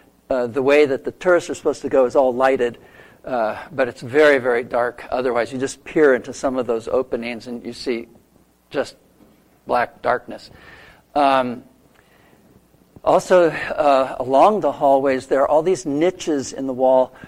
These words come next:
where the bones or bodies of the deceased were,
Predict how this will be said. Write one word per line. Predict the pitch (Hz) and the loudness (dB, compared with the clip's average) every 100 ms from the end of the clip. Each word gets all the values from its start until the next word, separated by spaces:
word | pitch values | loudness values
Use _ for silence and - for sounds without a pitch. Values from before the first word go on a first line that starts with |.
| - | -14
where | - 135 131 131 131 | -4 0 2 2 -2
the | 117 | -8
bones | 117 143 139 143 135 | -6 -4 -2 -6 -8
or | |
bodies | 123 131 127 127 123 117 - - - - | -8 -4 -4 -4 -6 -10 -14 -20 -20 -14
of | 135 120 120 117 110 - | -8 -6 -6 -10 -16 -18
the | 117 | -16
deceased | - 127 - 127 127 - - | -12 -12 -6 -6 -6 -12 -6
were, | 123 113 | -6 -6